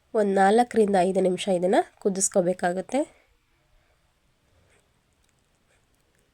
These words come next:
ಓಕೆ ಫ್ರೆಂಡ್ಸ್, ಇವಾಗ ನೋಡಿ ಸಾಂಬಾರು ಚೆನ್ನಾಗಿ ಕುದಿ ಬಂದಿದೆ, ಎಷ್ಟು ಚೆನ್ನಾಗಿ ಕಾಣಿಸ್ತಾ ಇದೆ. ಟೇಸ್ಟು ಕೂಡ ಅಷ್ಟೇ ಚೆನ್ನಾಗಿರುತ್ತೆ.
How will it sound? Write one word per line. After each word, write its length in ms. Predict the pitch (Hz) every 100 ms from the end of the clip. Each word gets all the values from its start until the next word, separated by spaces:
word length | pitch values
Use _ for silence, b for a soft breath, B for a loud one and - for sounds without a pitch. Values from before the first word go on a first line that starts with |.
| -
ಓಕೆ 300 | 214 202 -
ಫ್ರೆಂಡ್ಸ್, 400 | 196 208 226 302 - - -
ಇವಾಗ 260 | 202 190 185
ನೋಡಿ 300 | 185 180 226 311 b b b b -
ಸಾಂಬಾರು 440 | - 208 185 196 190
ಚೆನ್ನಾಗಿ 480 | - 185 180 180 214
ಕುದಿ 320 | - 185 185
ಬಂದಿದೆ, 380 | 175 175 170 208 302 _ b b _
ಎಷ್ಟು 220 | 208 - 190
ಚೆನ್ನಾಗಿ 600 | - 180 180 180 180 202
ಕಾಣಿಸ್ತಾ 520 | - 175 180 185 -
ಇದೆ. 220 | 175 196 294 330 b b -
ಟೇಸ್ಟು 320 | 208 196 - 202
ಕೂಡ 180 | 196 185
ಅಷ್ಟೇ 240 | 175 - 202
ಚೆನ್ನಾಗಿರುತ್ತೆ. 760 | 190 185 190 180 180 - 269